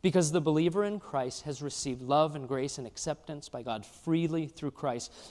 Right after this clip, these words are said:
And as James says, mercy triumphs over judgment. So here's what I want you to do. Just like last week, I want you to type or write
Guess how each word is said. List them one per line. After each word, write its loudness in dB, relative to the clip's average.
And 0
as -4
James -2
says, -4
mercy 0
triumphs -8
over -2
judgment. -4
So -4
here's 6
what 2
I 6
want -2
you -6
to -2
do. -4
Just 8
like 8
last 6
week, 2
I 2
want -2
you -2
to 2
type 2
or 6
write 6